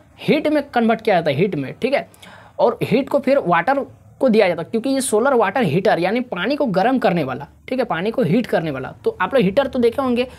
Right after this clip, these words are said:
लेकिन यहाँ पर क्या है, सोलर वाटर हीटर यानी ये एक हीटर है, लेकिन इसमें पानी गर्म किया जाता है और इसमें और भी होता है, आ, एक्स-, आ, एक्सचेंजर ये होता है, फिर, आ, हीट एक्सचेंजर होता है, हीट को फिर कन्वर्ट किया जाता है, फिर हीट को फिर पहुँचाया जाता है वाटर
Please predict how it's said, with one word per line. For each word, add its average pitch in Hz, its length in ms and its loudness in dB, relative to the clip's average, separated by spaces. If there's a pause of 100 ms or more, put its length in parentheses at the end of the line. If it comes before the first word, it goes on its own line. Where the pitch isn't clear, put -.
(320)
लेकिन 226 220 2
यहाँ 233 180 0
पर 262 100 0
क्या 269 160 0
है, 302 180 0
सोलर 254 320 0
वाटर 220 280 0
हीटर 180 240 0
यानी 190 380 -4
ये 208 80 0
एक 233 220 -2
हीटर 190 340 2
है, 247 80 2
लेकिन 226 280 0
इसमें 196 340 -4
पानी 220 240 0
गर्म 247 220 2
किया 214 120 0
जाता 226 140 -2
है 156 60 -2
और 180 100 -2
इसमें 202 300 -4 (500)
और 196 140 2
भी 254 100 0
होता 254 200 2
है, 262 160 2 (300)
आ, 160 240 4
एक्स-, - 460 -2
आ, 156 160 0 (100)
एक्सचेंजर 202 540 0 (120)
ये 190 220 2
होता 208 240 2
है, 196 120 2
फिर, 208 220 0
आ, 156 560 0 (240)
हीट 220 220 2
एक्सचेंजर 214 440 2
होता 208 200 2
है, 190 240 0
हीट 196 180 -2
को 208 120 0
फिर 208 200 2
कन्वर्ट 196 320 0
किया 208 160 0
जाता 208 180 2
है, 196 60 2
फिर 202 240 0 (220)
हीट 190 180 0
को 220 100 -2
फिर 214 140 0
पहुँचाया 170 560 0
जाता 226 220 0
है 214 60 0
वाटर 175 300 0